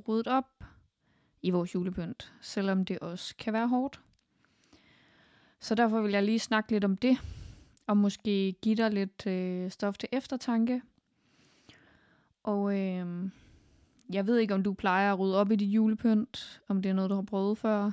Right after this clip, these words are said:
Øhm, og du kan jo også se, om det giver mening for dig at rydde op i det, før du overhovedet har haft det fremme, eller om det giver mening at høre eller genhøre det her afsnit, øh, når du skal pakke dit julepynt ned igen. Men uanset hvad,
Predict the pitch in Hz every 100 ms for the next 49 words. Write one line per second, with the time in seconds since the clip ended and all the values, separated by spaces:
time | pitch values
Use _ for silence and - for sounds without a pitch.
0 | - _ _ _ - 190 190 202 214 220
1 | 208 _ _ _ _ _ - _ _ -
2 | _ - 190 185 196 196 202 - 240 226
3 | 202 190 190 190 185 190 190 185 196 202
4 | 190 185 180 185 185 196 196 190 - 208
5 | 180 185 196 196 196 190 190 185 185 190
6 | 202 214 196 180 175 175 180 185 180 180
7 | 190 190 180 185 190 202 208 185 175 -
8 | 190 220 196 185 185 196 175 175 190 -
9 | 190 180 - 180 180 185 190 180 _ _
10 | _ - 185 180 - 185 185 - 175 196
11 | 196 - 196 208 214 185 190 185 196 _
12 | _ _ _ _ _ _ _ _ _ _
13 | _ _ - 214 240 262 247 240 185 196
14 | 220